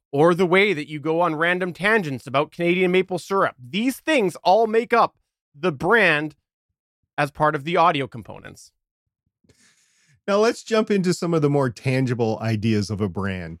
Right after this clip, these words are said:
Speaker 2: And we'll start with considerations to keep in mind when branding your hobby podcast. The first thing that you want to think about is your audience. Oh, surprise! We're in season three of Better Podcasting, talking all about the audience.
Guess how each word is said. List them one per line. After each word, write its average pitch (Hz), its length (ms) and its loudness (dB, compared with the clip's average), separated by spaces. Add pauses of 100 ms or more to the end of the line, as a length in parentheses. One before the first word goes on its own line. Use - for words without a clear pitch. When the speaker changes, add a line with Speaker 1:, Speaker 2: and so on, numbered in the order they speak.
(260)
Speaker 2:
And 139 220 0
we'll 156 100 0
start 175 320 -2
with 160 220 -2
considerations 139 880 -2
to - 100 -8
keep 131 240 -4
in 123 120 0
mind 110 380 -2
when 117 180 -2
branding 107 760 -2
your 117 180 -4
hobby 95 340 -6
podcast. 104 720 -10 (420)
The 135 80 -6
first 254 400 -2
thing 165 140 0
that 147 180 0
you 139 100 0
want 131 180 0
to 120 40 -4
think 131 240 -4
about 117 400 -2
is 127 220 -2
your 120 200 -4
audience. 95 460 -8 (180)
Oh, 349 180 2
surprise! 247 840 -4
We're 226 140 0
in 226 100 0
season 214 340 -6
three 208 280 0
of 180 60 0
Better 190 200 0
Podcasting, 160 720 -2
talking 147 380 -4
all 170 340 0
about 165 300 -2
the 156 140 0
audience. 135 580 -2